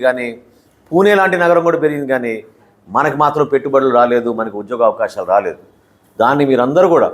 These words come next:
ఉపయోగించుకుని ఇది ఒక పట్టుదలతోటి మీరు చేయండి. నేను మిమ్మల్ని రిక్వెస్ట్ చేసేది ఏంటంటే రేపటి రోజున మీలో చాలామంది ఆసక్తి కలిగిన వాళ్ళు రేపటి రోజున బూతుల్లో కూర్చుంటారు. పోలింగ్ ప్రక్రియ ఏ విధంగా జరగాలి,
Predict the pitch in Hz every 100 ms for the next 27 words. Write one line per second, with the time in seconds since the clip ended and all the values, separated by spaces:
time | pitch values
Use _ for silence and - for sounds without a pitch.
0 | - - _ _ _ - 113 170 165 151
1 | - 131 185 - _ _ - 127 135 -
2 | 156 220 220 208 180 156 - 117 101 -
3 | _ _ _ _ 113 120 120 120 165 151
4 | 151 143 143 135 135 160 165 - - _
5 | _ 113 131 135 151 165 151 151 151 -
6 | 139 160 160 160 156 131 139 147 143 151
7 | 147 147 143 143 127 127 127 147 151 139
8 | 120 151 170 151 139 131 113 92 - -
9 | _ _ _ - 156 180 160 165 165 156
10 | 151 147 143 120 117 110 95